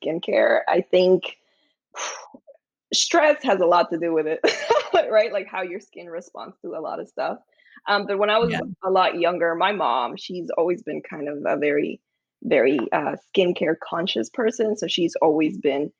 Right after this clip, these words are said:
Speaker 1: kinda putting me on what I need to do, and she's always bought me really good stuff, and, like, even, even when I was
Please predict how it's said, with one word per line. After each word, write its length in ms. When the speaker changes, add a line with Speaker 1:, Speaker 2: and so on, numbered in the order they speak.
Speaker 1:
kinda 420
putting 280
me 120
on 300
what 260
I 100
need 200
to 80
do, 260
and 100
she's 200
always 280
bought 260
me 140
really 220
good 280
stuff, 340
and, 220
like, 220
even, 280
even 220
when 100
I 80
was 160